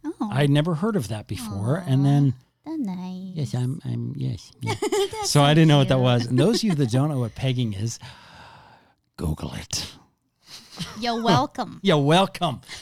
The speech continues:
Speaker 2: Uh, there's nothing wrong. If
Speaker 1: Google
Speaker 2: that's
Speaker 1: image
Speaker 2: it,
Speaker 1: search.
Speaker 2: that's what you into, cool, good for you.
Speaker 1: <laughs>
Speaker 2: Me? Haven't tried it, so I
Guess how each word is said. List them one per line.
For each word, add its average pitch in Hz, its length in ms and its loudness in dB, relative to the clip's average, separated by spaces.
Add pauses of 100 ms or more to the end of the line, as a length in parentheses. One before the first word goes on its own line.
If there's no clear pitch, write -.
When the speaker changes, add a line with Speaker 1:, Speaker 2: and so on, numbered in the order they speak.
(200)
Speaker 2:
Uh, 226 180 0 (200)
there's 359 160 -2
nothing 127 340 2
wrong. 147 240 2
If - 80 2
Speaker 1:
Google - 80 -2
Speaker 2:
that's 175 300 4
Speaker 1:
image - 120 2
Speaker 2:
it, - 60 -8
Speaker 1:
search. - 340 -10
Speaker 2:
that's 117 260 0
what 113 180 2
you 104 120 -2
into, 139 300 -2
cool, - 520 0
good 110 180 -6
for 120 140 -4
you. 233 240 -4 (340)
Speaker 1:
<laughs> - 320 -20
Speaker 2:
Me? 131 360 -2 (1600)
Haven't 107 340 -6
tried 330 320 -4
it, - 160 -8
so 127 280 0
I 107 160 -2